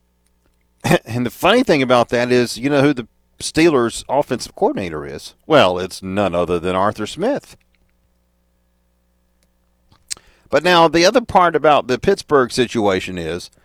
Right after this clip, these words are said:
and I don't want to alarm my couple of Pittsburgh Steelers fans who are listening to the show, is that Ryan Tannehill, who, of course, quarterback for Mister Arthur Smith in Tennessee has already been linked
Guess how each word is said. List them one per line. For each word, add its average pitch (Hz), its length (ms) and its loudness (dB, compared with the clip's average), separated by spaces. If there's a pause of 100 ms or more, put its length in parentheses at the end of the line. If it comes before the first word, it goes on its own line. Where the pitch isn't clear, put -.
(420)
and 120 140 0
I 143 80 4
don't 151 120 4
want 139 120 4
to 120 40 4
alarm 139 380 2
my 117 320 0
couple 127 400 0
of 98 100 -4
Pittsburgh 113 680 2
Steelers 139 640 -2
fans 143 460 -2
who 117 120 -2
are 117 60 -2
listening 117 340 -2
to 98 80 -4
the 92 40 -4
show, 117 520 2 (500)
is 139 220 2
that 135 160 4
Ryan 165 360 0
Tannehill, 131 800 0 (160)
who, 131 160 0
of 110 100 -6
course, 127 260 2
quarterback 127 580 -2
for 117 520 2 (720)
Mister 127 400 0
Arthur 120 360 -2
Smith 123 340 -4
in 113 160 -2
Tennessee 131 720 -2
has 123 180 -2
already 131 320 2
been 120 220 -2
linked 127 360 -2